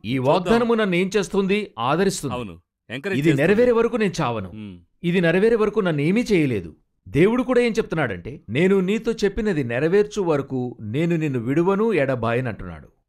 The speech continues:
Speaker 1: కాబట్టి ఆ ప్రవచనము, ఆ ప్రవచన వాక్యము
Speaker 2: అది హోల్డ్ చేయడానికి వాగ్దానం ఉంది.
Speaker 1: అదే ఈనాటి యవనస్తులు సేవకు వస్తానంటారు, మేము సేవకు వస్తామంటారు. నేనంటాను, మీరు సేవకు రావడం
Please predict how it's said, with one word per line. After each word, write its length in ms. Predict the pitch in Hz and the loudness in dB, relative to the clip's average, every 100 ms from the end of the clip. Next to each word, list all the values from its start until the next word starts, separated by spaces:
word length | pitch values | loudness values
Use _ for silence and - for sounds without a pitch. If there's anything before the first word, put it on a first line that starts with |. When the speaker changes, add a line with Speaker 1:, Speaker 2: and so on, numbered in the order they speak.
| - | -4
Speaker 1:
కాబట్టి 400 | 127 143 165 208 | 0 2 0 -2
ఆ 160 | - 131 | -2 -4
ప్రవచనము, 720 | - 147 185 208 196 190 233 | 0 0 0 0 0 2 2
ఆ 160 | - 127 | 0 0
ప్రవచన 440 | 131 143 147 127 | 0 0 0 -2
వాక్యము 600 | 101 127 - 160 110 113 104 | 0 0 0 -2 -2 -8 -12
Speaker 2:
అది 460 | 123 123 107 101 87 131 | -12 -10 -10 -14 -14 -8
హోల్డ్ 360 | 147 160 135 | -6 -6 -8
చేయడానికి 440 | 143 147 143 131 113 | -6 -6 -8 -8 -6
వాగ్దానం 600 | 98 131 135 151 143 110 | -4 -6 -4 -4 -4 -4
ఉంది. 320 | 113 95 85 _ | -6 -8 -12 _
Speaker 1:
అదే 400 | 131 156 202 214 180 | -4 0 0 -2 -4
ఈనాటి 500 | 156 143 202 202 139 | -4 -4 -6 -4 -4
యవనస్తులు 560 | 156 208 - 151 180 | -2 -6 -4 -4 -4
సేవకు 580 | 196 151 147 175 180 147 | -4 -4 -2 -2 -2 -2
వస్తానంటారు, 600 | 131 202 190 135 85 73 - | -2 -2 -2 -4 -8 -14 -6
మేము 600 | 156 151 143 131 123 - _ - | -2 0 0 -2 -6 -10 _ -18
సేవకు 420 | - 156 156 143 | -4 0 0 -2
వస్తామంటారు. 600 | 135 165 139 101 82 80 _ _ _ _ _ _ - | -4 -4 -4 -6 -12 -16 _ _ _ _ _ _ -6
నేనంటాను, 480 | 127 147 156 180 185 | -2 0 2 2 2
మీరు 160 | 175 | 2
సేవకు 360 | 156 190 196 196 | 2 2 0 0
రావడం 300 | 190 190 | 0 0